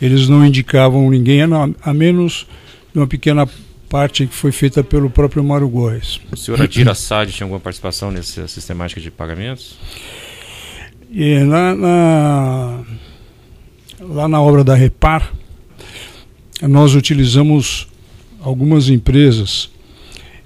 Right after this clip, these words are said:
Speaker 1: é, que posteriormente ficamos sabendo que pertenciam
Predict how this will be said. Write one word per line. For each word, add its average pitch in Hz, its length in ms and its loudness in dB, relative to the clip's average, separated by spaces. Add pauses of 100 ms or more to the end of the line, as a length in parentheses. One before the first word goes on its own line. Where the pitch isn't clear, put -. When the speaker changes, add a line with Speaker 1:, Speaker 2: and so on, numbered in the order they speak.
(200)
Speaker 1:
é, 127 680 -4
que 139 140 -6
posteriormente 139 840 4
ficamos 139 260 0
sabendo 135 460 0
que - 180 -6
pertenciam 139 1040 2